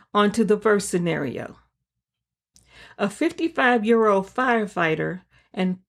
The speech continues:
father of five, we'll call him W L, had been diagnosed as having a severe heart condition.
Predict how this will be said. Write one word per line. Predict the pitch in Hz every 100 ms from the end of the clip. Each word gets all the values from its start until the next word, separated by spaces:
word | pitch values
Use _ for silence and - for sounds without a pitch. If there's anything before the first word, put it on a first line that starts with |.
| -
father | 220 220 233 262
of | 277 -
five, | 277 226 180 165 175 175 _ _
we'll | 214
call | 185 240 202
him | 185 175 165
W | 190 202 208 214 -
L, | 214 202 156 160 175 _ - - -
had | 226 202
been | 214 196
diagnosed | 196 214 220 214 240 214 -
as | 185 185
having | 208 185 185 180
a |
severe | 170 - 175 202 196
heart | 185 180 170
condition. | - 165 160 151 - -